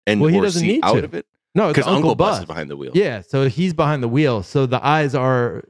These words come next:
Speaker 2: his,
Speaker 1: Wait,
Speaker 2: are
Speaker 1: then what the fuck is the point of
Speaker 2: the
Speaker 1: Timothée
Speaker 2: windshield is
Speaker 1: Chalamet?
Speaker 2: his eyes.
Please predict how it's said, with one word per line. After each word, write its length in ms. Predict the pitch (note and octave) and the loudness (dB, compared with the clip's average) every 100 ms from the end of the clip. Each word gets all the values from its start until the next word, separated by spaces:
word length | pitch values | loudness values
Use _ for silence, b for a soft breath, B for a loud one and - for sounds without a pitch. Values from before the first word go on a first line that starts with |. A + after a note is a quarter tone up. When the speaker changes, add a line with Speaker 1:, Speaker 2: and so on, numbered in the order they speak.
| _ | _
Speaker 2:
his, 340 | G#2+ C#3+ B2+ B2+ | 0 2 0 0
Speaker 1:
Wait, 120 | F#3 | 2
Speaker 2:
are 40 | C#3 | 4
Speaker 1:
then 120 | D#3+ | 2
what 140 | G3 | 2
the 80 | G3 | 0
fuck 260 | - G3 G3+ | 0 -2 0
is 80 | E3+ | -2
the 80 | F3 | 0
point 220 | F3+ E3+ | 0 0
of 100 | C#3+ | -2
Speaker 2:
the 120 | E3 | 0
Speaker 1:
Timothée 100 | C3+ | 2
Speaker 2:
windshield 460 | D3 D#3+ E3+ D#3 B2 | 2 2 2 2 2
is 60 | G#2 | 0
Speaker 1:
Chalamet? 40 | |
Speaker 2:
his 160 | B2 G2 | -2 0
eyes. 500 | A#2+ B2+ G2 - | 2 2 0 -6